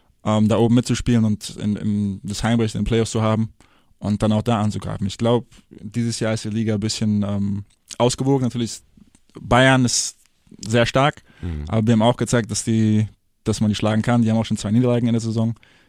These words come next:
Speaker 1: Ähm,
Speaker 2: Beim M B C zum Beispiel
Speaker 1: ja.
Speaker 2: verloren und so, also
Speaker 1: Und auch in Ludwigsburg, glaub ich.
Speaker 2: Ja, genau. Die
Speaker 1: Deswegen
Speaker 2: fahren auch nicht konstant ab. Ja,
Speaker 1: Ja,
Speaker 2: ja.
Speaker 1: deswegen ist, ich glaub, dieses Jahr ist alles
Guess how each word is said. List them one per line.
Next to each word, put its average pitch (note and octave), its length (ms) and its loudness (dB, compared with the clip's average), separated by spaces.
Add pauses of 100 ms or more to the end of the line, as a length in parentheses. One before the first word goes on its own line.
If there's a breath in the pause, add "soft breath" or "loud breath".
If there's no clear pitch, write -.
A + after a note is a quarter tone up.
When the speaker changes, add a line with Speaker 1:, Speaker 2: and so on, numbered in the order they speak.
(220 soft breath)
Speaker 1:
Ähm, G#2+ 400 0
Speaker 2:
Beim G#2 160 -2
M G2 120 -8
B F2+ 100 -4
C G2+ 260 -4
zum F#2+ 120 -6
Beispiel F2+ 300 -8
Speaker 1:
ja. A2 80 -2
Speaker 2:
verloren G#2+ 260 0
und F2+ 100 -6
so, F2+ 140 -6
also E2+ 240 -6
Speaker 1:
Und - 280 -4
auch G2+ 160 -6
in G#2+ 100 -2
Ludwigsburg, A#2+ 420 0
glaub B2 200 -2
ich. B2 160 -8
Speaker 2:
Ja, - 180 -4
genau. A2 240 -8 (120)
Die - 120 -20
Speaker 1:
Deswegen A#2 320 2
Speaker 2:
fahren A#2+ 120 4
auch A#2+ 40 2
nicht - 340 -4
konstant C3+ 540 -6
ab. - 260 -10 (120)
Ja, - 80 -2
Speaker 1:
Ja, A#2+ 60 2 (180)
Speaker 2:
ja. C3 60 -8
Speaker 1:
deswegen A#2 360 0
ist, - 200 -4
ich - 120 -8
glaub, C3 220 2
dieses D3+ 240 2
Jahr C#3 120 2
ist C3+ 140 -2
alles - 380 -4